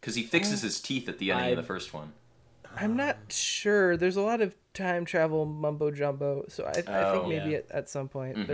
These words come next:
Speaker 2: But a-, anyway, I, I think Mitchell's points about the humor being an uncomfortable sort of humor that, that makes us human because we,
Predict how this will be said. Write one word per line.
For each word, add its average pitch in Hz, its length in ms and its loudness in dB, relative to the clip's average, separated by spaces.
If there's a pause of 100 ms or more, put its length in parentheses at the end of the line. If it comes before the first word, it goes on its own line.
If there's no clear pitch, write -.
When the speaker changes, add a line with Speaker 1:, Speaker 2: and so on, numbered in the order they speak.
(300)
Speaker 2:
But - 120 -14
a-, - 540 -8
anyway, 165 480 4 (280)
I, - 100 -8 (180)
I 196 60 8
think 247 400 -2 (760)
Mitchell's 185 400 2
points 165 340 2
about 151 420 4
the 151 180 -4
humor 147 340 0
being 139 320 -2
an 135 220 -6
uncomfortable 143 680 0
sort 139 200 2
of 127 100 0
humor 139 300 2
that, 127 240 0
that 135 140 2
makes 131 200 -2
us 131 120 -6
human 147 480 0
because 135 280 -6
we, 131 260 -2